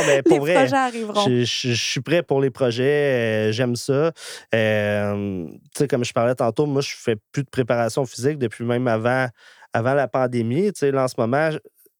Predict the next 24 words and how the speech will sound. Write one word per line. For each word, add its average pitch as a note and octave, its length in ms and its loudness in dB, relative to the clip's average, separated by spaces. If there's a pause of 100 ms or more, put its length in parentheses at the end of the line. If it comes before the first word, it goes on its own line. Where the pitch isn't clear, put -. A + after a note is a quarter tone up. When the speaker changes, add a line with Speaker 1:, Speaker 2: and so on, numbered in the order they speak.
Speaker 1:
la B2+ 180 2
pandémie C#3 540 0
m'a D3+ 200 2
donné B2 440 0
peut-être D3+ 320 0
un, A2+ 220 0 (440)
un A#2 60 2
peu A#2 140 -2
plus D3+ 200 0
de C#3+ 80 2
momentum C3+ 680 0
pour A#2+ 200 -2
ça, F#3 260 0
mais, A#2+ 240 -2
tu - 40 -20 (240)
sais, D3 80 2
maintenant, C3+ 320 0
je - 100 -6
travaille C3+ 520 0 (420)
avec D3 400 -2
les C#3 120 0
propriétaires C#3 560 0
de B2+ 160 2
gym C#3+ 540 -2